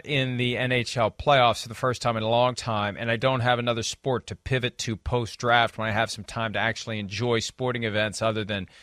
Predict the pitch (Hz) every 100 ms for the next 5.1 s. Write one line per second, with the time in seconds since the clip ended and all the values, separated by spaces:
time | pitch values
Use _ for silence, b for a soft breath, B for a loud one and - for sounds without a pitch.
0 | b - 135 117 - 113 98 - 151 143
1 | 117 101 b b b b _ 123 175 196
2 | 175 170 143 147 131 - 147 135 127 123
3 | 117 120 113 107 - - 147 131 113 104
4 | 143 165 208 226 226 175 - - 160 113